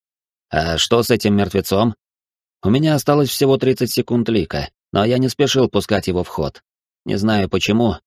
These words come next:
но что-то словно пыталось удержать меня от этого поступка. «Ты умеешь воскрешать людей?» «Воскрешать? Нет». Сафи фыркнула,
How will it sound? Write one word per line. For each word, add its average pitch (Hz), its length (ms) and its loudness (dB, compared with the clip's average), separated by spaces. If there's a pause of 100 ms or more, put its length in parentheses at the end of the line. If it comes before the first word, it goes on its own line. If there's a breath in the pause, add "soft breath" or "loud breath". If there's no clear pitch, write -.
но 92 140 -2
что-то 113 320 0
словно 113 340 2
пыталось 113 460 0
удержать 110 440 0
меня 90 300 -2
от 92 140 -4
этого 87 280 -2
поступка. 80 600 -6 (640)
«Ты 80 100 -2
умеешь 113 460 0
воскрешать 110 520 0
людей?» 110 420 0 (640)
«Воскрешать? 127 640 -2 (180)
Нет». 120 340 0 (600)
Сафи 139 300 0
фыркнула, 85 580 -2